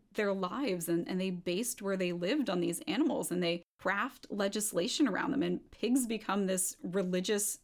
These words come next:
metaphor in Christianity. And she looks at all kinds of, of stuff to tell the story, um, written sources and, and archaeology and, and stuff like that. Um, and for me, I, I don't do too much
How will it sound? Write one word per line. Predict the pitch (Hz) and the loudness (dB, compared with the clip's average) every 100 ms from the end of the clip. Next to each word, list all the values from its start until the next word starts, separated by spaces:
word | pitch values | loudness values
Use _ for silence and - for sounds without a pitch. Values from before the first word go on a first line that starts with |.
| _ - | _ -2
metaphor | 180 175 226 330 185 175 170 | 2 4 2 0 -2 0 0
in | 175 | 0
Christianity. | 196 185 185 220 311 190 - - | -4 -4 -2 0 0 0 -2 -2
And | 190 190 - - _ _ _ _ | -2 -2 -6 -20 _ _ _ _
she | - 277 | 0 2
looks | 269 381 - | 2 0 0
at | 294 196 - _ | 0 0 -4 _
all | 214 233 | 0 0
kinds | - 202 202 185 | 0 0 2 2
of, | 165 160 - | 0 -2 -4
of | 185 160 | -4 -2
stuff | - - 175 214 - - - | -4 -4 0 0 -2 -12 -10
to | - 208 175 175 | -4 0 0 -2
tell | - 180 | -2 -2
the | 180 | 0
story, | - - - - 247 359 339 | -2 -4 -4 -2 0 2 0
um, | 180 180 - | -2 -2 0
written | 190 190 | 0 0
sources | - 175 165 170 165 | -2 -2 -2 -4 -2
and, | 165 170 | 0 0
and | 175 | -2
archaeology | 165 165 175 165 160 160 160 160 | -2 -2 -2 -2 -2 -4 -4 -2
and, | 160 | -2
and | - 160 | -2 -6
stuff | 165 | -6
like | 147 156 | -6 -4
that. | - - - _ _ _ _ | -2 -2 -4 _ _ _ _
Um, | 196 180 170 165 160 _ _ _ _ _ _ | 0 2 2 0 -4 _ _ _ _ _ _
and | 208 202 202 - | -2 0 -4 -8
for | - 226 226 | -6 -2 2
me, | 311 285 208 | 4 2 2
I, | - 190 - - | 0 -2 -2 0
I | 214 | 2
don't | 269 208 | 2 0
do | 220 226 214 - | -2 -2 -4 -4
too | - 226 | -4 2
much | 208 190 - | 2 2 -2